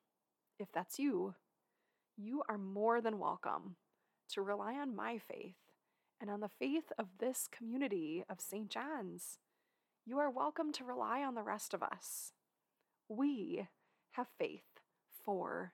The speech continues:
you, even if you don't have faith for yourself. And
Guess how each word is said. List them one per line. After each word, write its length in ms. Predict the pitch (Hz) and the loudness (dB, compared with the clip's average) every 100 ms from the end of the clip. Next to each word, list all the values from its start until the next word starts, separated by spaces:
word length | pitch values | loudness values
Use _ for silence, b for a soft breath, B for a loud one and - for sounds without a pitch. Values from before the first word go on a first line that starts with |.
| - | -12
you, 520 | 202 220 202 151 180 - _ _ _ _ _ _ | -8 -2 0 0 -2 -8 _ _ _ _ _ _
even 280 | 233 247 269 | -4 -2 0
if 160 | 247 - | -2 -4
you 100 | 214 | 0
don't 200 | 214 202 | 2 2
have 160 | 196 | -2
faith 220 | - 190 190 | -2 -4 -4
for 80 | - | -2
yourself. 460 | 185 180 - - - - - _ _ _ _ _ _ _ _ _ _ _ _ _ _ _ _ _ - - | -2 -2 -2 -2 -4 -12 -20 _ _ _ _ _ _ _ _ _ _ _ _ _ _ _ _ _ -20 -4
And 400 | 240 185 208 | -2 0 0